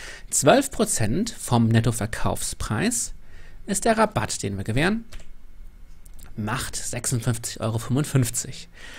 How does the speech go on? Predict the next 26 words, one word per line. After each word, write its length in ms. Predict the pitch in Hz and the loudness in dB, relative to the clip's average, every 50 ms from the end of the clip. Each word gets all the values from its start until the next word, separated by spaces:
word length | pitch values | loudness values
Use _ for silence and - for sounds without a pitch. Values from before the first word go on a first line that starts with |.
| - - - - - | -14 -14 -14 -10 -4
Und 140 | 123 120 113 | -2 0 0
nach 240 | 107 101 - - | 0 -2 -4 -6
Abzug 500 | - - - 107 - - - - 165 - | -6 -2 -4 -2 0 2 4 4 4 4
dieser 360 | - 190 185 190 190 196 190 - | 4 2 4 6 6 6 4 4
zwölf 200 | - 202 190 - | 4 4 4 4
Prozent 520 | - - 185 - 208 214 226 - - - | 2 0 2 4 4 4 2 2 2 4
haben 240 | 131 127 127 127 123 | 4 6 6 6 4
wir 60 | 117 | 4
noch 200 | 110 110 113 - - | 2 2 0 -2 -2
achtundachtzig 840 | 117 - - - - 117 - - 113 104 - - - - - - - | -4 -4 -4 -4 -6 -8 -4 -2 -2 -2 -2 -2 -4 -4 -4 -4 -4
Prozent 380 | - 160 156 - 190 185 185 | -2 -2 -2 -2 -2 0 2
übrig. 440 | 185 185 185 - 285 311 - - - - - - - - - - - - - - 107 | 2 0 2 0 -2 -2 -2 -4 -10 -12 -12 -12 -12 -12 -12 -12 -6 -2 0 4 6
Das 360 | 123 135 160 - - - - - - - - - - - - - - - - - - - - - - - | 8 8 8 6 2 0 -2 -8 -16 -18 -18 -18 -16 -12 -12 -12 -12 -12 -12 -12 -10 -10 -10 -10 -8 -2
ist 160 | - 165 - | 0 2 4
der 100 | 196 185 | 4 4
Zielverkaufspreis 1080 | - - 123 - - 196 - - - - - 107 - - - - - 117 117 117 117 - - - - - - - - | 6 6 4 6 6 2 0 2 2 2 2 4 2 0 0 0 2 4 4 4 2 -2 -8 -12 -10 -10 -10 -6 0
in 140 | - 151 120 | 4 6 6
Höhe 160 | 117 110 107 | 8 6 6
von 180 | - 165 165 143 | 4 2 0 0
vierhundertvierzehn 680 | - - 117 107 104 - - 202 202 202 - 196 180 - | 0 -2 -2 -2 -2 2 2 2 2 4 2 0 0 0
Euro 480 | 120 113 113 110 117 139 170 170 - - - - - - - - - | 0 0 2 2 4 4 4 2 0 -4 -10 -12 -12 -12 -10 -6 -2
siebzig. 720 | - 110 110 110 - - - - - - - - - - - - - - - - - - - - - - - - - - - - | 2 2 2 2 2 0 -2 -2 -2 -4 -6 -8 -8 -10 -10 -12 -10 -10 -10 -10 -10 -12 -14 -16 -16 -14 -14 -14 -12 -10 -4 2
Dieser 240 | 220 233 262 254 240 | 4 6 6 6 6
Zielverkaufspreis 1300 | - - - 170 139 - 139 120 - - - - - - - - - - 120 123 160 220 285 - - - - - - - - - - - - | 4 4 4 4 4 4 0 0 4 4 4 4 4 0 -4 -4 -2 0 2 4 4 4 4 2 0 -2 -4 -6 -10 -16 -20 -20 -20 -20 -14
stellt 540 | - - - - - 123 143 190 - - - | -8 -8 -2 2 4 6 6 6 4 2 2
wiederum 540 | 131 123 131 127 - 151 170 214 226 233 | 4 6 6 6 6 6 6 6 4 2